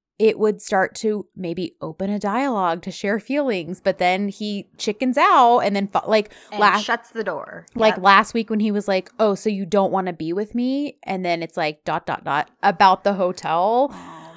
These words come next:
Speaker 1: proj-,
Speaker 2: brother.
Speaker 1: project. And
Speaker 2: <laughs>
Speaker 1: he's doing the same thing this episode. And I, like,
Speaker 2: Over and over again.
Speaker 1: and I just, like I said, I switch off between wanting to shake him for just not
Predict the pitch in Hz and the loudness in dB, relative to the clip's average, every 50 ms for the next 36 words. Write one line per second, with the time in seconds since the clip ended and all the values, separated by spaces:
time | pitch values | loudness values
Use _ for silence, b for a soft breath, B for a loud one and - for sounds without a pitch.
0 | - - - - 294 277 277 269 233 - 185 185 196 202 214 285 285 277 277 262 | -20 -10 -4 2 4 6 6 6 4 0 -10 -10 -8 -2 4 8 8 8 8 8
1 | - 339 311 320 349 339 - - 339 240 269 269 254 226 202 254 254 254 247 233 | 6 4 6 6 4 4 4 2 4 4 4 2 0 0 0 0 0 0 0 0
2 | 208 202 196 196 - - 233 226 220 226 233 254 277 302 302 - 330 330 320 302 | 0 -2 -2 -2 -4 -4 -4 -2 -2 -2 -2 -4 -4 -4 -6 -4 -4 -2 0 0
3 | 269 240 - - 190 - - 180 - - 190 180 175 175 175 180 175 - 185 190 | 0 0 0 0 -2 -2 -2 -6 -8 -4 -2 0 0 2 2 0 0 0 0 0
4 | 185 185 185 185 180 180 196 190 185 196 196 196 196 - - 202 180 175 - - | 2 2 4 4 2 2 0 -4 -6 -4 -4 -2 -2 -4 -6 -10 -12 -12 -12 -12
5 | 160 160 160 165 156 - 147 147 147 147 - - 135 - - - - 165 - - | -12 -12 -12 -14 -14 -14 -14 -14 -14 -16 -16 -18 -18 -16 -16 -18 -18 -14 -6 -2
6 | 233 240 240 240 220 269 269 - - - - 208 214 214 214 208 208 185 160 170 | 2 4 4 4 4 4 2 0 0 -4 -2 0 0 2 0 0 0 0 0 -2
7 | 185 - - 240 226 - 226 220 233 - 240 226 240 233 214 208 208 202 196 185 | -2 -2 -4 -4 -2 0 2 2 2 0 -2 -2 -2 0 0 0 -2 -2 -2 -4
8 | 180 175 - - 196 180 175 - - 196 185 180 190 214 233 226 - 208 170 190 | -6 -6 -4 -4 -4 -4 -4 -6 -6 -4 -2 0 0 0 0 0 -2 -2 -4 -4
9 | - - 190 185 185 180 - - | -8 -6 -4 -2 0 0 -2 -4